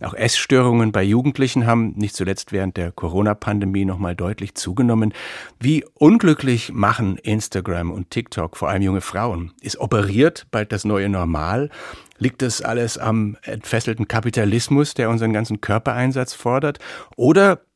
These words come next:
gehört die Gestaltung unserer Körper, von der Schminke übers Tattoo bis zum Bodybuilding, schon auch zu unserer Kultur? Und wenn ja, wo ist dann die Grenze? Darüber diskutieren heute im S W R zwei Forum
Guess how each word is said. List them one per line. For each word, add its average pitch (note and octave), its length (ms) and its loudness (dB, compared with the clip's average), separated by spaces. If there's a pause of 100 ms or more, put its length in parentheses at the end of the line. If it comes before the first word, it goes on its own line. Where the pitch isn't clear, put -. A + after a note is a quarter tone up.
gehört C#3+ 280 2
die B2+ 60 0
Gestaltung B2 680 0
unserer G#2+ 260 -2
Körper, C3+ 640 2
von G2 160 -4
der F#2+ 80 0
Schminke A#2 420 -2
übers G2 220 -2
Tattoo B2+ 380 -2
bis B2 180 -8
zum A2 160 -2
Bodybuilding, A#2 640 0 (160)
schon - 220 -2
auch D3 260 -4
zu - 220 -4
unserer C#3+ 280 0
Kultur? B2+ 640 -2 (380)
Und - 180 -14
wenn F#2 100 -2
ja, F2+ 280 0 (180)
wo G#2+ 160 0
ist - 160 -6
dann G2 220 -2 (100)
die A#2 100 -10
Grenze? B2+ 520 -2 (440)
Darüber F#3+ 340 6
diskutieren F3 680 2
heute D3 280 6
im D3+ 200 6
S C3 260 0
W A2 60 0
R G2+ 100 2
zwei F#2+ 200 -2
Forum G2+ 520 0